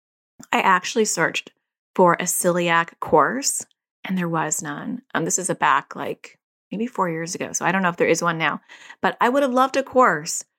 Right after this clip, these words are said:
And I was like, "Just give me a course that tells me these are all the things your kid can't eat. This is how you handle your kitchen now. This is handle, how you handle going out to eat."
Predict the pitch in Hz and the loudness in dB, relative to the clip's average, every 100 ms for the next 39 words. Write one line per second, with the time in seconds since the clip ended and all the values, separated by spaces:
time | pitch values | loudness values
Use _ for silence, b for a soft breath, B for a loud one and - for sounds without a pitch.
0 | _ _ 196 214 233 233 269 - 233 247 | _ _ -2 0 0 0 -4 0 2 2
1 | 285 277 254 240 202 196 185 185 165 - | 0 2 2 2 -2 -2 0 -2 -2 -6
2 | _ _ _ 170 160 - 151 151 156 160 | _ _ _ -2 0 0 -2 -2 -2 -2
3 | 156 151 - 147 - - 165 - 269 269 | -4 -10 -8 -8 -6 -4 -4 0 0 0
4 | 262 _ _ _ - - 170 165 160 156 | -4 _ _ _ 0 0 2 0 -2 -2
5 | 160 165 160 156 143 - 156 143 - 302 | -6 -6 -4 -4 -4 -4 -6 -6 -6 -4
6 | 311 254 240 226 220 196 175 170 180 156 | 0 2 4 4 4 4 -2 -4 -6 -4
7 | 151 - - 151 156 165 151 151 139 - | -4 -4 -2 -2 -2 -6 -6 -4 -6 0
8 | 247 262 262 - 220 202 | 2 2 0 2 0 0